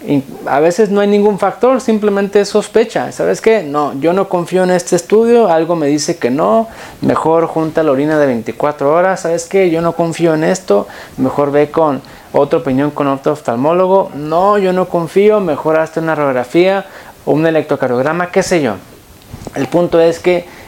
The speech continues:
entre más edad tengamos o más tiempo haya pasado la diabetes, hay que buscarle más a fondo y ser un poquito más finos con esas mediciones. Hay que estar más atentos porque ya pasaron muchos, muchos años.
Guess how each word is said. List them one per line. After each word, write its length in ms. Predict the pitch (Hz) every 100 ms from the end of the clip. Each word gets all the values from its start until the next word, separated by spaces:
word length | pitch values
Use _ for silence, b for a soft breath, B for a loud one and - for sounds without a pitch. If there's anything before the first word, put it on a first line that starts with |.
| B
entre 320 | - 123 120 120
más 380 | 127 147 -
edad 340 | 135 131 147 147 - - -
tengamos 960 | 113 110 117 143 160 110 110 - - - B B - -
o 120 | 135
más 320 | 131 147 -
tiempo 440 | 160 156 165 156
haya 280 | 123 135 143
pasado 420 | 120 113 135 139
la 140 | 139 113
diabetes, 680 | 104 117 123 143 180 - - B B -
hay 140 | 117
que 140 | -
buscarle 480 | 135 113 135 131 113
más 320 | 107 147 165
a 80 | 185
fondo 400 | 170 156 165 170
y 60 | 135
ser 200 | - 139
un 100 | 151
poquito 380 | 160 147 156 143
más 240 | 131 156
finos 440 | - 196 180 139 -
con 260 | - 113
esas 300 | 120 - 139
mediciones. 640 | 127 110 104 123 117 104 113
Hay 100 | 123
que 80 |
estar 260 | 135 139 123
más 460 | 117 127 165 165 151
atentos 640 | - 156 156 131 - - B B -
porque 280 | 156 147
ya 160 | 147 156
pasaron 400 | 175 170 170 170
muchos, 340 | 170 151 165
muchos 320 | 147 151 170 175
años. 480 | 180 135 107 -